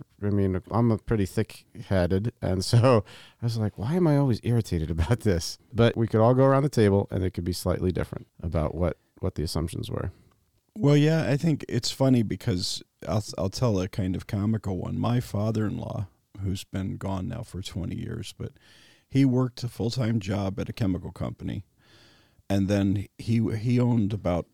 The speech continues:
Speaker 2: six apartment buildings in Cincinnati in Ohio. And he would, uh, work, after work at the chemical company, he'd go and he would tend to his apartment buildings, and he would work there until later at night.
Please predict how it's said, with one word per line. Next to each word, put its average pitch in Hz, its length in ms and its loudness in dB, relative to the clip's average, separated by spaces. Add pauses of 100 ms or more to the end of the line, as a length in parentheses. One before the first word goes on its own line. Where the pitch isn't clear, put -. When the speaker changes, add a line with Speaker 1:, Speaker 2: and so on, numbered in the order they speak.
Speaker 2:
six - 480 -4
apartment 85 600 -4
buildings - 560 -6
in 71 140 -2
Cincinnati - 680 -4
in - 200 -6 (100)
Ohio. 98 580 -6 (520)
And 101 200 0
he 117 160 2
would, 101 300 0 (120)
uh, 85 300 -4
work, 104 440 -4
after 110 360 -2
work 107 380 -4 (100)
at 85 160 -4
the - 80 -12
chemical 98 340 -2
company, 82 380 -4
he'd 95 260 -4
go 85 240 0
and 82 80 -2
he 101 140 0
would 82 180 -4
tend 98 300 -2
to 107 80 -4
his 104 240 -4
apartment - 440 -4
buildings, - 480 -6
and - 120 -4
he 98 100 -2
would - 120 -8
work 95 420 -4
there 90 240 -6
until 80 600 -6
later 82 480 -4
at - 120 -8
night. 82 340 -6